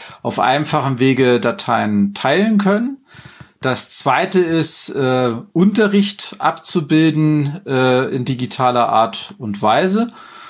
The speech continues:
Und der dritte Punkt ist es, äh, Bildungsmaterialien sehr einfach abrufen zu können und den Schülern verfügbar machen zu können.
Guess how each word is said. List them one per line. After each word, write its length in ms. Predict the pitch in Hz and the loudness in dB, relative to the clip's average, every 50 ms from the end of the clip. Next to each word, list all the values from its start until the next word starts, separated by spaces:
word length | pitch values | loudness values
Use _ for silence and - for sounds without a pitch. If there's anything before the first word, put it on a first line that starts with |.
| - _ _ | -20 _ _
Und 360 | - 151 143 143 139 135 - | -4 0 0 0 0 0 0
der 200 | 135 123 117 113 | 0 2 2 0
dritte 400 | 101 107 117 127 180 202 214 185 | -2 -2 -2 -2 0 2 0 0
Punkt 680 | 196 - - - 180 160 160 160 160 151 156 - - | 0 -4 -4 -2 0 0 2 0 0 -2 -2 -6 -8
ist 400 | 147 - - 143 135 - - - | -8 -6 -4 -2 -2 -2 -2 -2
es, 520 | - 131 127 131 120 - - - - - - | -2 -2 0 0 0 0 -2 -2 -2 -4 -6
äh, 200 | - 131 113 107 | -6 -6 -6 -4
Bildungsmaterialien 1500 | 101 143 143 170 190 208 202 180 - - - 165 160 151 - 156 151 151 143 135 143 131 131 135 135 135 131 127 127 | 0 2 2 4 4 4 2 2 0 0 0 0 -2 -2 -2 -2 -4 -2 0 0 2 2 2 2 0 -2 -2 -2 -2
sehr 320 | 110 127 139 147 151 147 | 0 0 2 2 2 2
einfach 720 | - 131 135 139 147 143 - - 135 131 127 - - - - | 0 0 -2 -2 -4 -6 -2 -2 -2 0 -2 -4 -10 -8 -4
abrufen 560 | - 165 175 - 175 175 170 160 - 175 160 | -2 -2 -2 -2 -6 -8 -8 -6 -6 -6 -4
zu 200 | 160 - 143 - | -4 -6 -6 -8
können 400 | - - - 147 143 139 143 139 - - - - - - - _ - - | -6 -2 0 0 0 0 -4 -6 -8 -14 -20 -20 -20 -20 -20 _ -8 -2
und 280 | 139 139 139 135 131 | 0 0 2 2 2
den 300 | 143 139 135 127 127 127 | 2 2 2 2 0 0
Schülern 540 | 117 - - - 139 127 139 127 123 120 117 | 0 -2 -2 0 0 0 0 0 0 0 -2
verfügbar 560 | - - 131 107 - - 135 - - 123 107 | -2 -4 -4 -2 -2 -4 -4 -2 -2 0 2
machen 260 | 101 98 98 98 98 | 2 2 0 -2 -8
zu 140 | 101 - 101 | -12 -12 -12
können. 260 | 101 - 98 101 - | -10 -12 -12 -12 -14